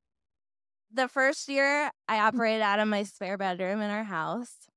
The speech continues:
I, it was a lot of trial and error, but I focused on building relationships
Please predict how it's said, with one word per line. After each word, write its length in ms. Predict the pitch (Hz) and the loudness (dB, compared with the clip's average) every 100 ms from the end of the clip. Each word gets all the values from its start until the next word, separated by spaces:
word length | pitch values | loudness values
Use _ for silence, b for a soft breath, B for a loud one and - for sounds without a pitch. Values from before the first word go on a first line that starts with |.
| _ _ _ _ _ _ _ | _ _ _ _ _ _ _
I, 460 | 202 190 190 185 - - | 0 0 2 -2 -4 -4
it 60 | |
was 140 | 202 185 | -2 0
a 40 | |
lot 260 | 185 175 190 | 2 4 2
of 120 | 220 | 0
trial 320 | 226 196 208 | 0 2 2
and 160 | 233 254 | 0 -2
error, 380 | 202 180 196 220 | -4 -4 -4 -4
but 160 | 202 | -2
I 100 | 170 | -2
focused 500 | 185 196 196 220 - | -2 -4 -2 -6 -6
on 380 | 196 185 185 190 | -4 -2 -4 -4
building 380 | 185 180 202 220 | -2 -2 0 0
relationships 1080 | 220 202 185 - 185 196 185 175 - - | 2 2 2 -2 -6 -4 -2 -4 -6 -18